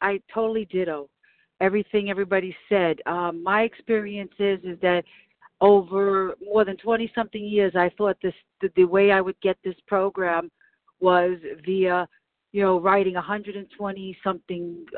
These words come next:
uh, questions, really delving in step one, two, and three by doing a million questions. When deep down inside, all I had to do was just understand that once I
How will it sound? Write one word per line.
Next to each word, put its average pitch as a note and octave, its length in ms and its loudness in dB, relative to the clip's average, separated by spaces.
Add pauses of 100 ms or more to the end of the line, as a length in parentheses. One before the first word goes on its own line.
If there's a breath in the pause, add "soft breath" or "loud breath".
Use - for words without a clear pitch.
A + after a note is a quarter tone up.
(140)
uh, C3+ 500 0 (120)
questions, A3+ 800 0 (500 soft breath)
really A#3+ 380 4
delving G3+ 480 2
in F#3 340 -8 (340)
step F#3 220 -4
one, F#3+ 400 -8
two, G3+ 140 -6
and F3+ 200 -12
three F3+ 260 -2
by E3 200 0
doing F3+ 300 -8
a E3 120 -4 (240)
million A#3 280 0
questions. - 640 -8 (880 soft breath)
When G3+ 220 0
deep A3 240 -4
down G#3 280 2
inside, G#3 440 -4
all F#3 220 -4
I G3 120 -6
had F#3+ 200 -8
to F#3+ 180 -16
do G3 300 -4
was E3+ 80 -12 (120)
just F3 280 -2 (580)
understand F3+ 960 -2 (500)
that F3 240 0
once G3 320 -2
I G3+ 140 2